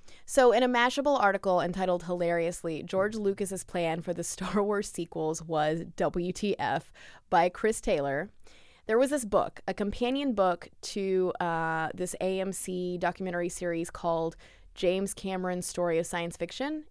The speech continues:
And Cameron interviews George Lucas, and Lucas said it was going to get into a microbiotic world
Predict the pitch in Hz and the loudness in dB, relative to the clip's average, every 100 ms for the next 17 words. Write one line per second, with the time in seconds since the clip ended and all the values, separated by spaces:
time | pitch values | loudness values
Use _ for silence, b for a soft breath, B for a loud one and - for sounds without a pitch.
0 | - 196 - - 320 311 311 285 269 240 | -4 -4 -4 -6 -4 -2 -2 -2 -2 0
1 | 254 262 220 202 196 190 - 208 190 185 | 2 0 -2 -2 -2 -4 -6 -2 0 0
2 | 170 156 143 - - 185 190 254 330 294 | -4 -2 -4 -4 -6 -4 0 0 0 0
3 | - 214 202 175 156 170 - B B B | 0 0 0 0 0 -2 -6 B B B
4 | 185 208 233 277 320 277 247 220 - 220 | 2 6 8 6 0 0 4 4 6 6
5 | 214 247 208 185 180 180 190 247 254 240 | 6 6 6 4 2 2 2 6 6 8
6 | 208 185 165 175 180 170 151 87 76 - | 6 6 4 4 0 -2 0 0 0 -4